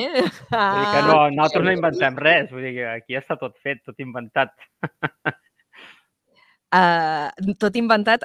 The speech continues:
Speaker 2: Agafeu una mica aquesta estela, doncs, i, i les cançons que cantareu, eh, existien prèviament o aquí hi ha hagut feina de brainstorming com feu amb Dames i Vells?
Speaker 1: No, nosaltres fem,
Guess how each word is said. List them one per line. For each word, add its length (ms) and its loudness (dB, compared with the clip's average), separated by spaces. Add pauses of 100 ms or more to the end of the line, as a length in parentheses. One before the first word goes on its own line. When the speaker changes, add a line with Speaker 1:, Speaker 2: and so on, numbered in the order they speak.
Speaker 2:
Agafeu 320 2
una 160 4
mica 220 2
aquesta 260 2
estela, 480 4
doncs, 500 4 (140)
i, 560 4
i 140 0 (180)
les 240 4
cançons 420 0
que 140 0
cantareu, 540 2 (180)
eh, 480 2 (460)
existien 680 -2
prèviament 640 -2
o 160 2
aquí 260 0
hi 60 4
ha 60 2
hagut 320 2 (420)
feina 400 4
de 160 2
brainstorming 800 0
com 240 0
feu 200 4
amb 180 0
Dames 260 -4
i 80 -8
Vells? 380 -14 (340)
Speaker 1:
No, 200 -8 (180)
nosaltres 420 -8
fem, 640 -6